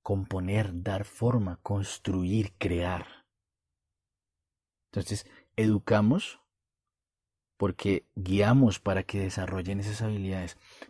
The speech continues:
pero formamos porque los amoldamos para el nuevo mundo, para los nuevos retos.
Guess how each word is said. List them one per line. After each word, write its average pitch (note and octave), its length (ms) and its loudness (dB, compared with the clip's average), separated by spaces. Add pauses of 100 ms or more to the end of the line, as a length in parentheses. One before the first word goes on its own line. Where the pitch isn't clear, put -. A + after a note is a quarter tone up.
pero G#2 180 2
formamos G2+ 680 0
porque A#2+ 500 -2 (360)
los G2+ 420 0 (160)
amoldamos G2+ 1040 0
para F#2+ 300 -2
el G2 120 0
nuevo G2 280 2
mundo, A#2 480 6
para G2 240 -4
los G2 160 -2
nuevos G2 360 -2
retos. F#2+ 680 -2